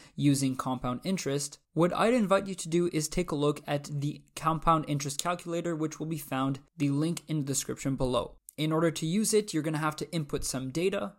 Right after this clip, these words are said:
such as the initial dollar amount. This is the money that you put on day zero, the amount of money that you put in every single year from that point on.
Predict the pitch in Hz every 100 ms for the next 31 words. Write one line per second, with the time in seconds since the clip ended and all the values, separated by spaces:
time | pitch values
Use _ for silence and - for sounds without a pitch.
0 | _ - 139 - 143 143 143 156 147 143
1 | 147 147 143 139 127 123 123 131 156 180
2 | - 151 135 135 135 139 147 139 143 139
3 | - 131 - 135 131 - 139 120 123 127
4 | 175 185 185 185 _ _ _ _ 160 156
5 | 151 139 135 139 135 123 135 135 131 143
6 | 135 131 135 131 - 139 131 131 147 196
7 | 196 156 139 - 139 135 160 185 196